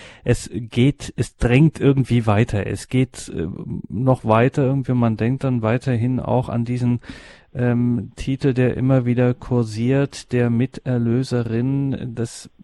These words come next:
liegt ja irgendwie auch so in diesem Bedeutungsfeld und trotzdem ist es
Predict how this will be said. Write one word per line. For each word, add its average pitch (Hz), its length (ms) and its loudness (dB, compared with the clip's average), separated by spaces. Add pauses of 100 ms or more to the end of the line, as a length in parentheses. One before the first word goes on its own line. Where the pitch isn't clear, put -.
(200)
liegt 123 580 -8
ja 131 240 2
irgendwie 143 720 0
auch 135 220 0
so - 220 -6
in 139 260 -2
diesem 127 380 -2 (520)
Bedeutungsfeld 123 1300 2
und 123 600 -4
trotzdem 127 560 0
ist - 200 -6
es - 400 -4